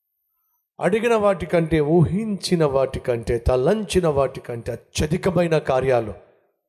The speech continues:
నువ్వు మా ద్వారా జరిగిస్తావు. అప్పుడే కదా నీ నామం మహింపరచబడేది.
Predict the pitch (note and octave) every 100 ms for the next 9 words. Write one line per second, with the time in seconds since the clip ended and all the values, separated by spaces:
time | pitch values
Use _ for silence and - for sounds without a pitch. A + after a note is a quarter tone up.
0 | A#2+ A#2+ C3 C3+ C#3 D3+ D3+ C3+ C#3 C3
1 | - B2 G2+ - D3 E3 D#3+ D#3+ D#3 -
2 | - _ _ _ _ A#2+ A#2+ A#2 B2+ B2+
3 | B2 B2 B2+ B2+ - - G#2 G2 F2+ -